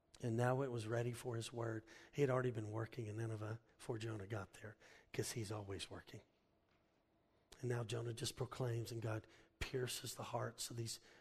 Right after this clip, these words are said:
pagan people, and they come to know him. Lastly, this morning is verse ten. "When God saw what they did,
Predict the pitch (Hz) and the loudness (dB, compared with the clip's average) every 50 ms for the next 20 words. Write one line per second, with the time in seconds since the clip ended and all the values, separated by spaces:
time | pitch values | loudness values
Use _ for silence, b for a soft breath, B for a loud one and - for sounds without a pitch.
0 | b b - - 131 117 120 113 - 117 110 - 110 120 110 - - 117 104 104 | b b 2 4 6 6 4 2 0 -4 -4 0 0 0 0 0 -2 -4 -4 -6
1 | - B B B B B B B B - - 123 113 107 104 - - 123 113 110 | -12 B B B B B B B B -8 -2 0 0 0 0 0 0 0 2 2
2 | 117 117 113 107 101 101 104 104 - - - _ b b b b b b b b | 2 2 2 2 0 0 -2 -4 -6 -10 -18 _ b b b b b b b b
3 | b b - 123 120 117 110 - - 120 120 120 113 113 - - 123 117 113 113 | b b 6 6 8 8 6 4 4 4 2 2 2 0 0 0 0 2 2 2
4 | 110 107 107 107 - - b b b b b b b b b b b b b b | 2 0 -2 -4 -10 -18 b b b b b b b b b b b b b b
5 | b b b b b - - - 120 107 110 110 107 - - - - 117 110 110 | b b b b b -6 -2 -2 0 2 2 2 2 2 2 2 2 2 2 2
6 | 113 117 - - - - - - - _ _ _ _ _ _ _ _ _ _ - | 0 -4 -8 -12 -20 -20 -20 -20 -20 _ _ _ _ _ _ _ _ _ _ -20
7 | - b b b b b b b b - 143 135 131 113 139 131 135 156 156 - | -20 b b b b b b b b 6 8 8 10 10 10 12 12 12 10 8
8 | - - 151 139 139 147 151 135 135 147 160 - 147 139 127 123 120 - - 135 | 8 10 10 12 12 12 10 8 6 4 6 6 6 6 6 4 2 2 4 6
9 | 131 135 147 151 147 160 156 | 6 8 6 4 4 0 -2